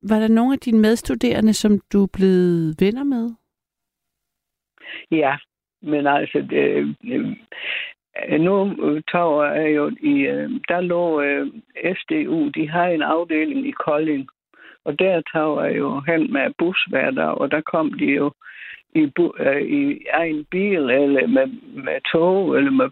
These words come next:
Speaker 2: bus, derhen.
Speaker 1: Mm.
Speaker 2: Helt fra Flensborg, og Sønderborg, og Tønder, og Varde, og Esbjerg, og Vejle, og de kom. Og så i, øh, i fritid, der var vi ikke sammen, jo.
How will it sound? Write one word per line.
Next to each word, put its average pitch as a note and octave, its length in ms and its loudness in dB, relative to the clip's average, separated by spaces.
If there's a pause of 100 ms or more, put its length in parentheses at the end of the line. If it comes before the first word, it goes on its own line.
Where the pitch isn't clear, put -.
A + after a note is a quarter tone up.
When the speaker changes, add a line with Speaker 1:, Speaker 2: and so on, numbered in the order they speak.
Speaker 2:
bus, F#3 360 0 (280)
derhen. A3 380 4
Speaker 1:
Mm. - 200 -12 (280)
Speaker 2:
Helt D#3+ 220 0
fra - 120 0 (160)
Flensborg, E3 840 2
og C#3 100 0
Sønderborg, D#3 880 2
og D3 80 -6 (100)
Tønder, D#3 380 2
og C#3+ 340 0
Varde, D#3+ 560 0
og D3 260 2
Esbjerg, D#3 680 -2
og C#3 140 0
Vejle, D#3 580 0
og - 240 -12
de F3+ 100 -4
kom. E3+ 360 0 (500)
Og - 240 -4
så E3 260 0
i, E3 180 2
øh, D3 500 2 (1800)
i D3+ 240 2 (120)
fritid, G#3 480 0
der D#3+ 100 2
var E3 160 2
vi F3+ 160 -4
ikke B3 220 -2
sammen, C#3+ 400 2
jo. C3 100 -6